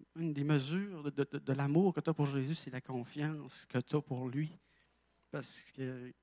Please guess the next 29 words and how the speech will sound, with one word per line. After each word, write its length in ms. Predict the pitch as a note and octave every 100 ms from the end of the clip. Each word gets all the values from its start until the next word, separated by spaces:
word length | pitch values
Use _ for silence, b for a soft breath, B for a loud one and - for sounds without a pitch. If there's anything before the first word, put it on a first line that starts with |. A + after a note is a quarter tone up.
| _
faire 180 | - D3
confiance 340 | C#3+ C3+ F3
à 40 | D3+
quelqu'un, 340 | D3+ - F#3+
c'est 140 | G3 -
parce 180 | B2+ -
que 80 |
tu, 300 | B2 - C#3 C3 B2+ - - _ _ _
tu 120 | - C3+
l'aimes, 500 | B2 D3+ A3 G3 D3+
tu 60 |
sais. 120 | F#3 F#3+ b b b b b b b _
Fait 80 | -
que 60 |
c'est 140 | - C3
là 100 | E3+
que 60 |
tu 120 | -
vois 320 | A#2+ C3 D3+ E3+
que, 380 | - C#3+ D#3 E3 D3 _ _
c'est 140 | - C3+
là 80 |
que 100 | D3
j'ai 160 | B2+ B2+
vu, 200 | B2 D#3
en 60 | D3
fait, 200 | D#3 - _ _ _ _ _ -
que 280 | B2 A#2 A2+ - - - b b b b b b b b b b b b b b b b _ _ _ _ _ _ _ _ _ _ _ _ _ _ _ _ _ _ _ _ _ _ _ _
Ouh. 40 | _